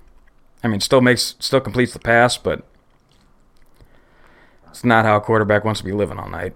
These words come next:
I can tell you that. Here, you can see, duh, duh, duh, duh, duh, duh, duh. I think this is our, yeah, this is our sub package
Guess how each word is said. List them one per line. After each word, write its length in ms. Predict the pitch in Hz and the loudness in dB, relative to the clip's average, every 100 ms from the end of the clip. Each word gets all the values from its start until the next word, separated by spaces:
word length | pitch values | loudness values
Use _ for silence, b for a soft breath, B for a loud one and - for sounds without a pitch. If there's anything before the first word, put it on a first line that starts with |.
| - | -12
I 2500 | - - - - - - - - - - - - - - - - - - - - - - _ - - | -16 -16 -18 -20 -20 -20 -20 -20 -20 -20 -20 -20 -20 -20 -20 -20 -20 -20 -20 -20 -20 -20 _ -20 -20
can 80 | - | -12
tell 160 | 92 87 | -8 -6
you 60 | |
that. 300 | 82 - - - - _ _ _ b b b b b _ _ - | -6 -8 -12 -18 -20 _ _ _ b b b b b _ _ 2
Here, 440 | 151 160 160 160 - | 6 6 4 -2 -6
you 160 | 123 | -4
can 140 | 113 113 | -4 -4
see, 880 | - 131 123 120 120 120 120 117 | -2 0 2 2 2 0 0 -2
duh, 160 | 113 113 | -6 -12
duh, 120 | - 151 | -14 -16
duh, 100 | - 107 | -14 -16
duh, 140 | - - | -16 -16
duh, 120 | - 101 - | -14 -16 -16
duh, 100 | - - | -18 -12
duh. 400 | 143 147 151 143 135 B B - | -4 0 0 0 -6 B B -8
I 80 | |
think 380 | 101 - 160 - | -6 0 0 0
this 180 | 131 120 | -2 -2
is 160 | 123 117 | -2 0
our, 480 | 113 110 101 98 b b b b _ _ _ _ _ - - - - - _ _ _ _ _ _ _ _ _ _ _ | 2 2 0 -2 b b b b _ _ _ _ _ -20 -20 -20 -20 -20 _ _ _ _ _ _ _ _ _ _ _
yeah, 240 | 113 107 | 0 2
this 140 | 104 120 | 0 -2
is 100 | 117 | -2
our 100 | 95 | -2
sub 380 | - - 113 98 | -2 0 0 -2
package 500 | 92 90 82 - | -6 -6 -10 -12